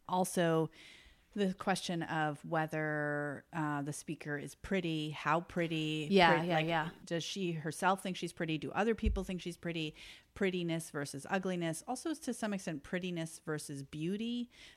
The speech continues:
Speaker 1: Like, um,
Speaker 2: Oh, yeah, yeah, yeah.
Speaker 1: you
Speaker 2: Now that
Speaker 1: know?
Speaker 2: you're, you mentioned that, I see. Yeah, like in Poem for an Awful Girl. Yeah,
Speaker 1: Yeah.
Speaker 2: there's a jealousy. Yeah.
Speaker 1: Um, and then I think, you know, the other things that I notice, the difference between unkindness, meanness, and harm.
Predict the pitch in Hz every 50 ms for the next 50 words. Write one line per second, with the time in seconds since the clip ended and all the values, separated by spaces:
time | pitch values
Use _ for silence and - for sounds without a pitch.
0 | _ - 175 156 151 147 - - - 170 165 160 156 151 151 151 151 - - -
1 | - - - 247 247 247 247 247 254 240 208 175 180 175 170 170 165 156 - -
2 | - 190 185 185 180 175 175 175 170 175 160 156 165 175 170 170 165 165 - 175
3 | 160 147 143 160 160 - 175 147 147 151 156 131 143 143 143 - 170 160 156 -
4 | 165 151 147 147 156 160 147 147 143 139 139 - 143 147 151 143 143 143 135 131
5 | - - 160 147 - 208 202 185 165 160 147 - 151 143 - 151 143 143 143 143
6 | - - 113 113 - - - 196 185 180 180 175 170 170 - - 226 240 247 247
7 | 254 254 254 254 254 240 233 - 196 185 - 226 208 - - 190 208 190 190 185
8 | 185 180 180 190 180 - 185 180 170 - 175 165 170 170 165 165 160 151 156 151
9 | - - - - - - - - _ - 156 170 180 165 160 - 185 180 - -
10 | 185 175 - - - 165 - - 170 156 147 - - 160 147 156 151 - - -
11 | 165 151 151 156 156 156 165 156 151 151 - - 160 156 160 165 160 160 160 156
12 | 151 143 139 135 135 - - - - - - - _ _ - 156 151 151 156 -
13 | - 233 240 214 - - 85 85 - - 180